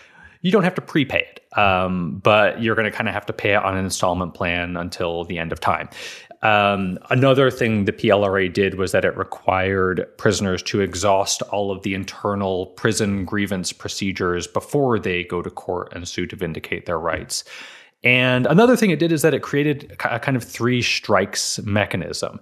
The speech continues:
um, which is really at the heart of this Eleventh Circuit case that we're gonna talk about soon, I promise. Um, so under the, the three strikes provision,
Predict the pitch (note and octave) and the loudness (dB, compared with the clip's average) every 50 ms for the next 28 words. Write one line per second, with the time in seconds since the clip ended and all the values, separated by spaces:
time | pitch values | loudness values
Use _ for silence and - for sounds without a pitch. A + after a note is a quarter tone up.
0 | - - - - - - - G2 F#2+ G#2 A2+ A2+ C3+ A#2 G2 B2+ B2+ B2+ B2 G#2+ | -18 -20 -20 -18 -6 0 2 4 4 4 4 4 4 4 4 2 4 4 4 4
1 | - - - - A2+ A2 F#2 G2+ F#2+ G2 - - F#2+ G2 F#2+ F#2+ F#2 - - D#3 | 2 2 2 2 2 2 2 2 0 0 0 2 2 2 2 0 0 2 2 2
2 | - A#2 G2 - G#2+ F#2+ F2 - - G2+ G2 F#2+ F#2+ F#2+ F#2+ - - F#2+ F2 - | 2 2 0 0 0 -2 0 0 0 0 2 0 0 0 -2 -2 -2 -2 -2 -2
3 | - E2+ F#2 F2 F2 - - - - - B2+ A2 F#2 E2+ F2+ - - F2+ - - | 0 0 2 2 0 0 -2 -2 0 2 2 2 2 0 -2 -4 -6 -6 -4 -2
4 | G#2+ F#2+ F2 E2 E2 - - - - - - - - - A#2 A2+ A2 A2 A2 A2 | 0 0 0 0 -2 -4 -6 -10 -12 -16 -18 -18 -4 0 2 4 4 4 4 4
5 | A2+ A2 - C3 B2 - C3 D3 D3+ D#3 C#3+ B2 C3+ B2+ A2 B2+ B2 - - D3 | 2 4 4 4 4 4 4 4 4 4 6 6 4 4 4 2 0 0 0 0
6 | C3+ B2 - - B2+ A#2+ A#2+ - - - A2 C#3 F#3 F3 C3+ C3 A#2+ A2+ | 0 0 2 4 2 2 2 0 -2 0 2 4 4 6 6 4 4 2